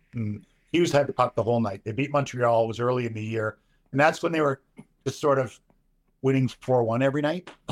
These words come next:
<laughs> it seemed like. And Hughes was getting three points every night. He was, he might have had four the night I, I did the game. And just, you know, hey, i-,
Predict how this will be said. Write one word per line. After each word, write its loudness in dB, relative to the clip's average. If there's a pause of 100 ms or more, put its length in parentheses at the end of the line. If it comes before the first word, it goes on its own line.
(300)
<laughs> -6
it -4
seemed -2
like. 2 (440)
And 0
Hughes 0
was -6 (100)
getting 2
three 2
points -2
every 0
night. -2
He -2
was, -10 (420)
he -4
might 4
have 4
had -4
four 0
the 0
night -2
I, -2 (100)
I 0
did -6
the -6
game. -4 (500)
And 0
just, -2 (440)
you 0
know, 2 (1120)
hey, 0 (320)
i-, -4